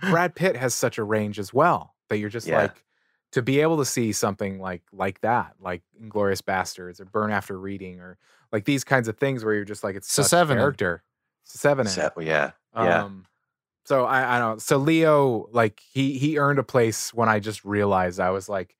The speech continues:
Speaker 1: "Oh my God, I'm a Leo fan." Young me is like,
Speaker 2: <laughs>
Speaker 1: "You, you failed me." And I look back at myself and go, "It's okay. It's
Speaker 3: Um,
Speaker 1: okay."
Speaker 3: in some connective tissue,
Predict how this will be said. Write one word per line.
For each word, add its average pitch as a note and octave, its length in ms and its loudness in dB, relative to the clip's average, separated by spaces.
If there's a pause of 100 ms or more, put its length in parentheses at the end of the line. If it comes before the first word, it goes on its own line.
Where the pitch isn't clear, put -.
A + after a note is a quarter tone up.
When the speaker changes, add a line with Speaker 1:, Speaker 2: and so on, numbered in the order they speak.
(560)
Speaker 1:
"Oh C3+ 120 2
my F3 160 0
God, F3 300 0
I'm D3 120 0
a D#3 100 0
Leo F#3 380 0
fan." D#2 440 -10 (720)
Young C#3 240 4
me C#3+ 180 4
is C3 160 2
like, A2+ 300 4 (420)
Speaker 2:
<laughs> - 440 -10
Speaker 1:
"You, B2 180 -12 (440)
you C3 140 -4
failed D#3 500 4
me." C3+ 240 4 (1000)
And B2 160 -6
I B2 120 2
look B2 200 2
back A#2 240 4
at G#2 160 0
myself G2+ 480 -2
and F#2 120 -10
go, F2+ 260 -4
"It's F#2+ 160 -12
okay. F2+ 400 -12 (480)
It's B2+ 40 4
Speaker 3:
Um, A2+ 340 4
Speaker 1:
okay." E2 260 -8 (120)
Speaker 3:
in C3+ 160 2
some D3+ 260 4
connective B2+ 540 0
tissue, G2+ 580 0